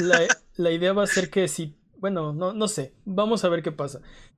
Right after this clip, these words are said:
Speaker 1: Este, no me sorprendería si al final fuera, ah, sí, pues si te quedas parado en Breath of the Wild y sostienes el Labo enfrente de tu cara, pues puedes ver en V R, ¿no? Este,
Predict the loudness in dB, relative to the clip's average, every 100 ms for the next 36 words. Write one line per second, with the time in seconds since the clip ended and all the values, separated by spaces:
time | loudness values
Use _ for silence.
0 | -4 -4 0 -2 0 2 2 2 0 0
1 | 2 2 2 2 0 -2 0 2 2 2
2 | 0 0 -2 -2 -4 -4 -2 0 0 2
3 | 2 4 2 2 2 2 2 2 4 2
4 | -2 -6 -4 -2 0 2 2 2 2 0
5 | -2 -4 -2 -4 -4 0 2 2 -2 -6
6 | -2 -2 -2 -6 -4 -2 -2 -4 -10 -16
7 | -20 -10 -8 -8 -8 -6 -6 -10